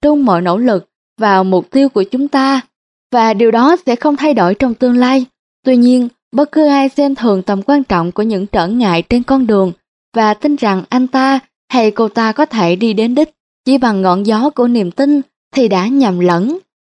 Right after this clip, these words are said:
Chúng ta phải tính đến sự kháng cự thay đổi, và do đó phải chuẩn bị để thuyết phục những kẻ phản thùng rằng nỗi lo sợ của họ là không có căn cứ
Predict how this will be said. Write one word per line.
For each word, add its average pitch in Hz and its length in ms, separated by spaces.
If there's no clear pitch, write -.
Chúng 302 120
ta 247 200
phải 208 160
tính 254 300
đến 254 220
sự 202 280
kháng 254 220
cự 170 240
thay 208 180
đổi, 190 380
và 233 200
do 254 220
đó 262 300
phải 196 220
chuẩn 240 260
bị 185 320
để 185 220
thuyết 311 300
phục 202 240
những 196 260
kẻ 190 260
phản 190 300
thùng 233 220
rằng 196 340
nỗi 196 200
lo 294 200
sợ 185 160
của 214 160
họ 185 380
là 202 220
không 269 240
có 311 140
căn 240 220
cứ 247 320